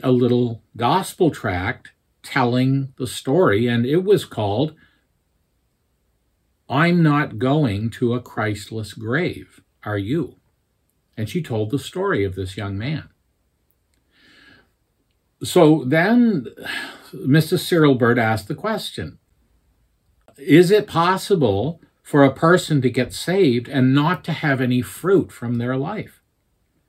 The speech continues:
And the answer was no. If you're abiding in Christ, if you're connected to him, there will be fruit. And she pictured the thief on the cross. What could he do? He put his trust in Christ. He was nailed to a tree.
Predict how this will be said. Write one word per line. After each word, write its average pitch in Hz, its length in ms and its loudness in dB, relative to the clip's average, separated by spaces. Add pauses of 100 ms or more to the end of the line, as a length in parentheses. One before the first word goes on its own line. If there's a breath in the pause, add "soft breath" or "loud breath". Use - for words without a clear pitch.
(280)
And 135 140 2
the 123 120 4
answer 117 300 0
was 135 220 4
no. 170 500 -4
If 120 160 -4
you're 156 400 2
abiding 120 520 0
in 101 100 -4
Christ, 143 380 -6
if 98 160 -10
you're 165 320 0
connected 135 480 -2
to 98 60 -8
him, 131 340 -6 (200 soft breath)
there 160 180 4
will 156 220 4
be 127 140 -2
fruit. 165 360 -10 (1080)
And 135 200 2
she 127 200 2
pictured 147 500 -2
the 135 80 -2
thief 101 300 -6
on 110 100 -4
the 127 80 -2
cross. 160 680 -6 (840)
What 170 320 2
could 175 160 6
he 165 160 0
do? 175 380 0 (180)
He 127 140 -2
put 160 180 2
his 147 140 2
trust 135 340 -2
in 127 140 -2
Christ. 165 380 -2
He 110 80 -6
was 104 220 -6
nailed 143 400 0
to 110 160 -2
a 101 40 -4
tree. 165 500 0